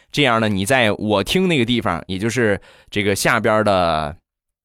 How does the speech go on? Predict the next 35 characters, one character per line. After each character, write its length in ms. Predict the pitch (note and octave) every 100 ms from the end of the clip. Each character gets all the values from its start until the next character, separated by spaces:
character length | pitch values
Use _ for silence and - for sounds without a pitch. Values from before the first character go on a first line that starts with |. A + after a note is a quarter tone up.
| _ _ _ _ -
第 140 | C#3
二 160 | D#3 A2
个， 80 | F#2+
最 160 | D#3+
下 220 | C#3+ C#3+ A#2
边 100 | A2
儿 80 |
第 160 | A2+ E3
二 180 | C#3+ G2
个， 200 | D#2+ E2+
它 80 | G2
中 180 | A2+ B2
间 160 | B2+
是 80 | B2
我 220 | G#2 E2+
听 240 | - C3 C3
嘛， 160 | F#2 - - _
然 120 | F2+
后 140 | G2+ A2+ - _
在 120 | C3
我 140 | G#2+ G2+
节 160 | A2+
目 100 | B2
一 120 | C#3
更 200 | C3 D#3+
新 200 | D3+ D#3
的 40 | C3+
时 140 | F#2+
候， 180 | F#2 F2
你 160 | G2 A#2
点 240 | A2 E2
那 80 | A#2
个 80 | A#2+
我 220 | F2+ E2
听， 260 | A#2+ A#2+